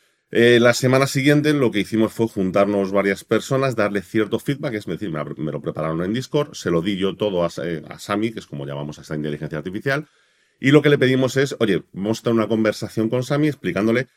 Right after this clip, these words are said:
qué es lo que nos ha gustado y qué es lo que no", no dándole instrucciones como tal, sino que genere sus propias instrucciones para poder hacer un dominical.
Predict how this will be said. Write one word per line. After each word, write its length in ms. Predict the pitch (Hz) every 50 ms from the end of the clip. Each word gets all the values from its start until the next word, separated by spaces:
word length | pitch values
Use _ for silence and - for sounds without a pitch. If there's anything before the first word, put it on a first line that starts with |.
| _ _ _ _ -
qué 80 | - 110
es 60 | 107
lo 100 | 107 92
que 80 | 98
nos 160 | 104 104 - 123
ha 40 |
gustado 340 | 120 120 120 - - 131 139
y 40 | 127
qué 80 | - 117
es 40 |
lo 100 | 107 101
que 80 | 90 95
no", 100 | 95 90
no 220 | 90 101 117 139
dándole 340 | 151 156 151 151 147 143 139
instrucciones 760 | 135 120 - - - 113 110 - - - 120 117 110 104 -
como 180 | - 123 123 127
tal, 160 | 117 139 143
sino 240 | - - 117 120 113
que 100 | 120 135
genere 480 | 127 - - 120 110 120 127 127 123 104
sus 200 | - 107 - -
propias 340 | - 107 98 101 101 -
instrucciones 600 | 113 104 - - 107 104 - - 107 101 107 104
para 220 | - - 98 90 82
poder 200 | 80 85 85 82
hacer 180 | 80 - 90
un 120 | 80 80 82
dominical. 460 | 78 73 76 71 67 - 69 - -